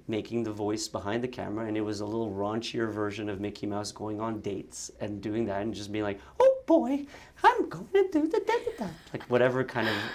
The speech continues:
random s-, topic. And I posted it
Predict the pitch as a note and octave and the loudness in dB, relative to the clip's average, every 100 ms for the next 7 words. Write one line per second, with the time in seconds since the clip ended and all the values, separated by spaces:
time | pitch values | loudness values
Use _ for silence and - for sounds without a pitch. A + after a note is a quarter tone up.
0 | G#2+ A2+ A#2 A#2+ A#2 - - - - G#2 | 0 2 4 2 0 -4 -8 -10 -2 0
1 | - C3+ - - - - - - B2+ A#2+ | 0 -4 -8 -14 -20 -20 -20 -8 -2 0
2 | A2+ A2 - - - A2 G#2+ C#3+ - - | 2 0 -2 -12 -8 -6 -2 0 0 -2
3 | - - | -4 -6